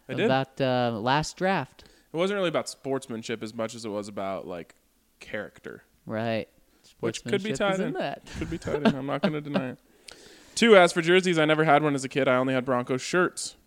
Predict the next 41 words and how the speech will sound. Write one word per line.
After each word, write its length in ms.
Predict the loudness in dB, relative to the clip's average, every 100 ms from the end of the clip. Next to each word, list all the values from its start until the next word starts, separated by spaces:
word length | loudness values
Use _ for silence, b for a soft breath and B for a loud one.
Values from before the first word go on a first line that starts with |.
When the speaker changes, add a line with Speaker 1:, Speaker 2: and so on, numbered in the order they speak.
| _ _ _
Speaker 1:
Those 140 | -10 -8
are 40 |
good. 220 | -6 -6 -8 b b b -2
When 100 | 0
I 60 |
started 280 | 6 8 8
making 280 | 6 4 4
my 100 | 4 4
own 80 | 2
money, 220 | 2 2
I 80 | 0
finally 300 | 0 0 2
bought 240 | 2 4
one. 200 | 0 -4 b b b
I'm 60 | -2
careful 320 | 2 6 6
about 220 | 8 8
which 160 | 8 4
jerseys 340 | 0 0 0
I 120 | 0 2
buy. 280 | 0 0
I 60 | -2
think 180 | -2 0
about 220 | 2 4
how 160 | 4 4
long 180 | 2
the 60 | 0
player 220 | 0 0
has 120 | 0 -2
left 220 | -4 -2
on 80 | -4
their 80 | -6
contract 520 | -6 -6 -4 -4 -6
and 60 | -6
the 40 |
possibility 520 | -4 -4 -4 -4 -4
of 60 | -6
being 120 | -6
a 60 | -4
long-term 400 | -4 -6 -8 -4
Bronco. 380 | -2 -2 -4